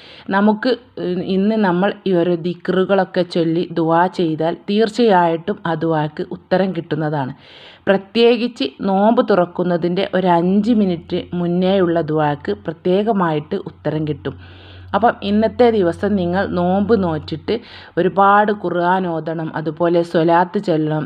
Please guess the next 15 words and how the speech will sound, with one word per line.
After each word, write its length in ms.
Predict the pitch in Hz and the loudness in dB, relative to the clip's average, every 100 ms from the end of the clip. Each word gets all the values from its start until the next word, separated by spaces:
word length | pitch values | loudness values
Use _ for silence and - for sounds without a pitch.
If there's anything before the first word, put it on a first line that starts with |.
| - | -4
ധാരാളം 500 | 170 165 165 170 165 | 0 2 2 2 0
ദിക്റുകളുണ്ട്. 840 | 160 170 190 190 190 190 165 151 156 - - - - | -2 -2 0 0 2 0 0 -2 -4 -6 -18 -14 -4
ഇന്നലെയൊക്കെ 520 | 175 180 190 190 214 208 | 0 4 2 2 0 2
പറഞ്ഞ 360 | 185 170 180 | 2 2 0
ദിക്റുകളുണ്ട്, 760 | 170 165 170 170 185 180 165 175 - | -4 -4 0 2 4 2 2 -2 -2
ഇന്നലെ 300 | 180 165 175 | -2 0 0
ചൊല്ലിയ 340 | 185 175 180 | 0 0 0
ദിക്ർ 300 | 175 170 175 | 0 -2 -2
തന്നെയാണ് 460 | 170 165 156 151 165 | 0 0 0 0 -2
ഇന്നും 320 | 151 180 190 202 | -2 0 0 0
ചൊല്ലേണ്ടത്. 600 | 175 151 151 147 151 214 - - - - - | 0 0 0 -2 -2 -4 -8 -20 -20 -20 -4
ധാരാളമായിട്ട് 1120 | 190 180 202 208 226 247 220 170 156 151 - 185 170 | 2 4 6 6 6 4 2 -2 -6 -6 -6 -6 -4
നിങ്ങൾ 280 | 165 175 185 | -4 -4 -4
ദിക്ർ 360 | 160 170 175 190 | -6 -6 -2 -2
ചൊല്ലുക. 380 | 190 156 143 135 | 0 0 -2 -4